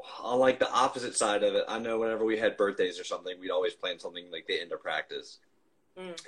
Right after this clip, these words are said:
Speaker 1: And you have, like, you have that honesty. And then there's been plenty of times, and I'm gonna attribute it to, to me being a guy,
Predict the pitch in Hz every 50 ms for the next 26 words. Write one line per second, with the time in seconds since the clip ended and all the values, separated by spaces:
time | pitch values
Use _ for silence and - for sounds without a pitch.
0 | - - 101 101 101 101 101 101 104 107 101 98 92 101 101 104 123 117 120 120
1 | 127 123 - 101 104 107 117 123 - - 139 143 151 - _ _ - - - -
2 | - - _ - 110 113 107 107 110 107 104 104 101 101 98 98 - _ _ _
3 | _ _ _ _ _ _ - - 110 127 143 139 143 123 104 - - 123 117 113
4 | 107 107 107 98 104 113 127 127 - - - 104 104 123 113 - 139 98 90 -
5 | - - 110 101 113 113 120 127 - - - 110 104 - - - - 107 90 87
6 | 92 92 92 82 95 92 90 90 87 85 82 _ - 87 87 - 85 78 78 78
7 | 78 76